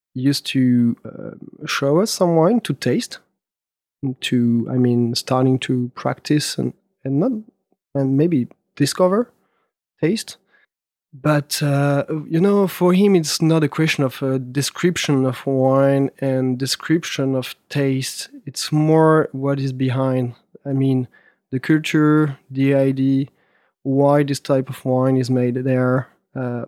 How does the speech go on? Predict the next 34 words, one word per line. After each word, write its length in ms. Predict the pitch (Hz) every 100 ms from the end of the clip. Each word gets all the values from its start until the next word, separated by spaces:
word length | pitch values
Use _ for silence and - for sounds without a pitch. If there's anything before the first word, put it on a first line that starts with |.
| -
what 180 | 139 139
the 80 | 131
story 600 | - 131 135 135 131 120 -
just 280 | 135 -
around. 440 | 131 127 127 127 127 _ _ _ _ _
For 100 | -
example, 500 | 123 143 143 131 123 - - _ _
uh, 180 | 131 127
we 140 | 127
used 340 | 147 175 190 -
to 120 | 151
go, 580 | 143 143 147 151 151 131
uh, 640 | 127 131 131 127 127 127 123
in 300 | 147 135 127 -
Italy 460 | 135 151 135 120
every 160 | 123 123
year, 380 | 117 135 160 - _ _ _ -
and, 300 | 131 127 123
uh, 280 | 123 123 120 - - _ _ _
uh, 240 | 127 120 120
my 280 | 120 131
father 300 | 131 143 151
was 200 | 135 131
very 520 | 127 123 147 143 135 127
friend, 760 | - 131 127 131 127 120 - - -
or 160 | 120
still 320 | - - 156 120
very 240 | 127 127
friend, 440 | - 127 139 131 - _ - _ _ _ _
with 120 | 127
the 80 | 131
guy 180 | 127 139
who's 300 | 139 127 127
running 600 | 135 139 139 135 135